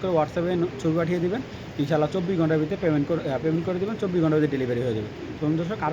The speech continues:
কথা বাড়াই না, ভিডিওটা শুরু করে দিই। বিসমিল্লাহির রহমানির রহিম। দর্শক, দুইটা রেড চেকার মাদি আনছি আজকে আপনাদের জন্য,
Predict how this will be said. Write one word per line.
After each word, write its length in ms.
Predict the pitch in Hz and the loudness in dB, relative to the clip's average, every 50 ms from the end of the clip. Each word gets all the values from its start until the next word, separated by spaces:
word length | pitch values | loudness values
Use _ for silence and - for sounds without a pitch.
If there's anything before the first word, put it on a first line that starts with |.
| 160 | -2
কথা 180 | 170 165 160 156 | -2 -2 0 0
বাড়াই 180 | 151 156 160 | 2 2 0
না, 80 | 180 196 | 0 0
ভিডিওটা 360 | 175 147 143 147 147 143 147 | 0 2 2 2 2 2 0
শুরু 200 | 147 - 165 147 | 0 0 0 0
করে 120 | 127 120 113 | 0 0 -2
দিই। 180 | 107 101 104 - - - - - - - - - - - - - - - - - - - _ _ _ _ _ _ _ _ _ _ _ - | -4 -4 -6 -10 -10 -12 -12 -12 -12 -12 -14 -14 -14 -14 -12 -12 -12 -12 -12 -14 -16 -18 _ _ _ _ _ _ _ _ _ _ _ -2
বিসমিল্লাহির 360 | - - 160 156 156 147 143 | 6 10 12 12 12 12 12
রহমানির 320 | 135 - 147 135 139 135 | 10 10 8 8 10 10
রহিম। 40 | 139 | 8
দর্শক, 340 | 131 - 156 139 - - 110 | 8 8 6 4 4 6 10
দুইটা 400 | 143 165 190 190 185 190 180 175 | 12 12 12 12 12 12 12 12
রেড 160 | 156 143 147 - - | 12 12 8 8 8
চেকার 240 | 165 151 147 147 | 8 10 12 12
মাদি 280 | 143 143 143 139 143 139 | 12 12 12 12 12 10
আনছি 280 | 131 120 117 - 143 135 | 10 10 8 8 8 8
আজকে 240 | 127 127 - - | 8 8 8 8
আপনাদের 340 | 127 117 127 123 127 127 123 | 8 8 10 8 8 6 6
জন্য, 340 | 120 127 127 127 139 170 196 | 6 8 8 8 8 6 6